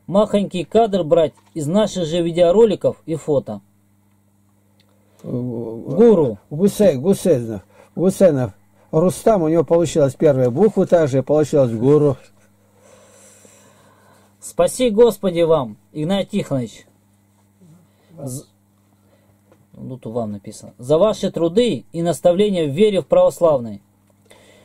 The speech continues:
Speaker 1: Читая Библию без толкований, я пришёл к выводу, что мой ум сильно спешит и погрешает. И в этой связи появляются даже психологически ощутимые пробелы,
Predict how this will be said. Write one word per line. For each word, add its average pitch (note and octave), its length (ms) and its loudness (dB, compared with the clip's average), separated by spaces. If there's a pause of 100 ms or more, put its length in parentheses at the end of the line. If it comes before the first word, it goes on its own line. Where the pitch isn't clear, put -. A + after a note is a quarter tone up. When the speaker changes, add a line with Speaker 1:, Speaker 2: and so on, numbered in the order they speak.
(120)
Speaker 1:
Читая A3 400 0
Библию G3+ 380 -2
без D#3+ 180 -2
толкований, F#3+ 800 2
я F3 180 2
пришёл F3+ 400 -2
к - 60 -16
выводу, C#3+ 480 -2 (320)
что F3+ 380 2
мой G3+ 260 2
ум A3 320 2
сильно G#3 400 0
спешит G3 540 -4 (320)
и F3+ 100 -8
погрешает. E3+ 720 0 (480)
И C#3+ 100 -4
в E3+ 60 0
этой G3+ 260 2
связи G3 460 -4 (460)
появляются F3 640 0
даже D#3+ 340 0
психологически F3 1000 -2
ощутимые F3 680 -2
пробелы, E3 600 -2